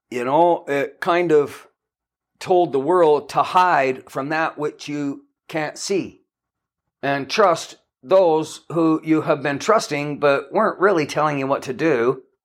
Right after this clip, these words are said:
government, et cetera, to tell you what to do now. So all these human beings on the planet, okay, some went to school, some have been,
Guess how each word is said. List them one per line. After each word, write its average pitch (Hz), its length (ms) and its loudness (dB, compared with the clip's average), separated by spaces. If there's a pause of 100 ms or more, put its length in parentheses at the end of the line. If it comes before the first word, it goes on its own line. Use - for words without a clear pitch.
(760)
government, 123 420 2
et - 120 -6
cetera, 120 480 -2 (380)
to 160 460 2 (760)
tell 277 180 2
you 165 140 2
what 123 220 0
to 120 120 -8
do 107 380 -8 (280)
now. 82 380 -12 (720)
So 180 460 2 (180)
all 233 220 4
these 220 240 -2
human 190 340 2
beings 151 720 -2
on 147 160 2
the 165 80 2
planet, 135 520 0 (680)
okay, 165 480 0
some 165 320 2
went 160 220 0
to 156 100 -10
school, 160 600 2
some 156 380 -2
have 156 180 -4
been, 156 320 -2